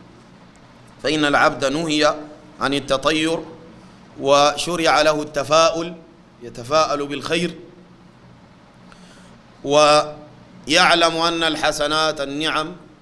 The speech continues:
من الله سبحانه وتعالى، "وأسبغ عليكم نعمه ظاهرة وباطلة،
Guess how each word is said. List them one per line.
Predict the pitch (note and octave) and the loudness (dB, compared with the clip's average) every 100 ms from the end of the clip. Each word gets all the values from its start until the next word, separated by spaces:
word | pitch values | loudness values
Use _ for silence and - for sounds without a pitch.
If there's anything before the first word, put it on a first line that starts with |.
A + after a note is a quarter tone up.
| _ _ B2+ | _ _ -12
من | D3 D#3+ | -6 -4
الله | D3+ C#3+ D3+ C#3 | -2 0 0 0
سبحانه | B2+ B2+ A2 C#3 C#3 C3 | -6 -10 -2 0 0 -4
وتعالى، | A#2+ A#2+ C#3+ D3+ | -6 -2 0 0
"وأسبغ | C3+ C#3 A2+ B2+ B2 | 0 -2 -2 -6 -2
عليكم | A#2+ B2+ C3+ B2+ C3 | 0 0 -2 -6 -8
نعمه | A#2+ A#2 C#3 C3+ C#3+ F3+ - - - - - G#2+ | -6 -2 -2 -2 -6 -8 -16 -20 -20 -20 -20 -2
ظاهرة | A#2+ B2 C3+ C#3+ C3 B2 | 2 2 2 0 0 -4
وباطلة، | B2 A#2+ C#3 C#3+ C#3+ C#3+ D3+ C#3 | -4 0 2 2 -2 -6 -6 -8